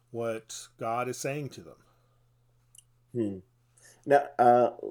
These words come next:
Speaker 2: let me ask you then, in relation to that, what is the different di-, uh,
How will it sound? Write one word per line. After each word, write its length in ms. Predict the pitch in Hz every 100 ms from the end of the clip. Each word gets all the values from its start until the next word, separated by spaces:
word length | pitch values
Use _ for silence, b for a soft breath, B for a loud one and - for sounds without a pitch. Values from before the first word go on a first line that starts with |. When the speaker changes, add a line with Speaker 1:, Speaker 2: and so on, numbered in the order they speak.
| - -
Speaker 2:
let 180 | 127 139
me 140 | 147
ask 320 | 131 127 -
you 220 | 120 110
then, 380 | 113 107 104 101 -
in 360 | 107 104 104 -
relation 460 | 107 107 117 127 110
to 140 | 113
that, 340 | 95 90 90 -
what 380 | 110 117 127 156
is 240 | 175 139
the 160 | - 123
different 540 | 113 123 131 - - 117
di-, 280 | 123 -
uh, 280 | 104 98 95